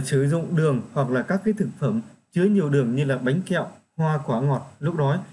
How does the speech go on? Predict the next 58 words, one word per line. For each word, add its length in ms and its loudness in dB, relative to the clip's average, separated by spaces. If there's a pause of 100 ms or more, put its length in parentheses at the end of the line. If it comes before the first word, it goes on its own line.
(120)
sẽ 180 -2
ảnh 280 -2
hưởng 280 0
lớn 200 0 (100)
đến 160 -2
sức 180 0
khỏe. 240 -2 (500)
Bởi 280 -2
khi 120 -4
đó 320 0
cái 100 2
lượng 280 -2
đường 240 0
trong 180 0
máu 220 0
tăng 160 -2
cao 240 -2
đột 140 0
ngột, 180 0 (400)
dễ 360 -2
gây 260 -2
ra 200 0
các 180 -2
cái 80 0
biến 300 -2
chứng 240 0
có 60 0
hại. 200 0 (600)
À, 180 -4
quý 80 -2
anh 120 -2
chị 120 -4
thân 160 0
mến, 280 0
trên 120 0
đây 160 2
đấy 160 2
là 180 0
sáu 320 -2
cái 140 -2
món, 200 0 (380)
ừ, 180 -2 (100)
tuy 140 2
ngon 340 2 (240)
nhưng 220 0
mà 120 2
chúng 120 -2
ta 80 0
tuyệt 280 -4
đối 180 0 (180)
không 140 0
nên 120 0
ăn 220 0
vào 220 0
cái 100 -2
lúc 140 -4
đói 120 0
bụng. 140 -4